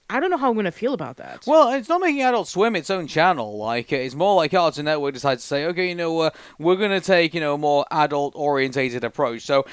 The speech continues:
Speaker 2: there are gonna be shows that are gonna be on there, which, you know, obviously are, like, we would quote, "family entertainment," I would say. But, I mean, like, uh, they're not gonna be aimed directly at kids.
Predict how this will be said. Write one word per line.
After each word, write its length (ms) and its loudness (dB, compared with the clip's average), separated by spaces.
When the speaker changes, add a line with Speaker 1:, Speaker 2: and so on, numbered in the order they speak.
Speaker 2:
there 180 6
are 140 6
gonna 220 -2
be 340 2
shows 560 2
that 100 -6
are 300 4
gonna 220 -6
be 140 -2
on 180 -2
there, 180 2
which, 220 -4
you 80 -8
know, 140 -2
obviously 360 -2
are, 180 4
like, 200 0
we 120 -4
would 160 -6
quote, 280 0
"family 520 0
entertainment," 680 -2
I 100 -2
would 220 -4
say. 280 2
But, 260 4
I 20 0
mean, 160 -4
like, 220 2
uh, 100 2
they're 200 4
not 180 2
gonna 160 -2
be 120 -2
aimed 500 -4
directly 600 4
at 200 -4
kids. 500 -6